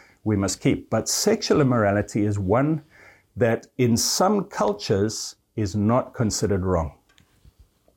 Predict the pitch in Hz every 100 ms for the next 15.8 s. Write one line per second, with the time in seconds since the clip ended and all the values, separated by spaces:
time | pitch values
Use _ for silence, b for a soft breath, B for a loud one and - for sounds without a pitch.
0 | _ _ _ - - B B 120 143 147
1 | 131 - 123 - 123 123 120 135 123 101
2 | - 104 - 95 90 87 - - - 143
3 | 135 123 107 120 110 101 - 104 - 95
4 | 90 82 - B B B B 113 107 107
5 | 98 - 113 104 107 107 110 113 113 127
6 | 151 135 123 123 117 113 95 110 113 -
7 | 117 - 104 101 - - - 165 165 151
8 | 139 139 123 - 110 107 113 - 110 -
9 | 104 104 - B B B B - 110 156
10 | 170 139 - - 127 107 82 85 - 117
11 | 113 110 110 110 - 147 139 107 101 101
12 | 104 120 117 - 107 101 - 98 95 104
13 | 101 92 95 - 87 98 110 135 147 143
14 | - 117 101 101 117 139 139 120 110 104
15 | 98 98 92 98 - 90 98 110